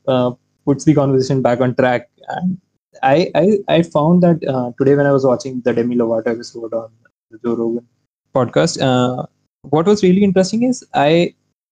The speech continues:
I noticed this in most of his podcasts, that he starts with a very,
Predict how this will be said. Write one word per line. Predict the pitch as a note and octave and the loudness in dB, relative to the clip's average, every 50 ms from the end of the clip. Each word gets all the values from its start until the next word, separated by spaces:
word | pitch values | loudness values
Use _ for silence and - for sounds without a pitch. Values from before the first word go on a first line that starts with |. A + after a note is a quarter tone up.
| _ - | _ -8
I | - C#3+ | -4 -2
noticed | C#3 C#3 C3+ C#3+ C#3+ F3+ F#3 F3+ - | 0 2 2 2 2 2 0 2 2
this | F#3+ F3+ F3+ - | 0 -2 0 0
in | F3+ F3 E3+ D#3+ C#3+ C#3 | 0 2 2 0 -2 -2
most | C3+ C#3 C#3+ C#3+ | -2 -2 -2 -2
of | E3+ D#3 | -2 -4
his | D3+ D3 - | -4 -4 -4
podcasts, | - B2+ B2+ C3+ D#3 D3+ D3+ | -4 -4 -2 0 0 0 0
that | D#3 D#3+ D#3+ | 0 0 0
he | F#3 F#3+ | -2 -2
starts | F#3 - D#3+ E3+ F3+ F3+ | -2 -2 -2 -2 -2 -2
with | - G3+ | -4 -2
a | G3 | 0
very, | E3+ C#3+ C#3+ D#3 F3 F3+ E3+ | 0 2 2 2 2 0 -2